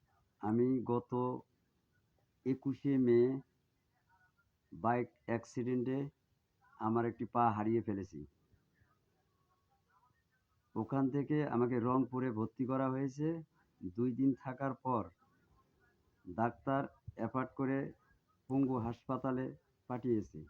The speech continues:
ওখানকার ডাক্তার আমাকে দেখার পর ডাক্তার পরামর্শ দিল যে পাটা রাখা যাবে না, যদি পাটা রাখতে চান তাহলে আপনার জীবন বাঁচবে না।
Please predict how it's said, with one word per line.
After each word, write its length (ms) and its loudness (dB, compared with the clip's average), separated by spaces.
ওখানকার 600 0
ডাক্তার 500 0
আমাকে 380 0
দেখার 400 0
পর 360 0
ডাক্তার 400 -2
পরামর্শ 480 0
দিল 340 0
যে 120 -2
পাটা 460 2
রাখা 280 2
যাবে 260 0
না, 180 -4
যদি 200 0
পাটা 480 2
রাখতে 380 0
চান 400 0
তাহলে 520 4
আপনার 340 2
জীবন 300 2
বাঁচবে 360 0
না। 120 -6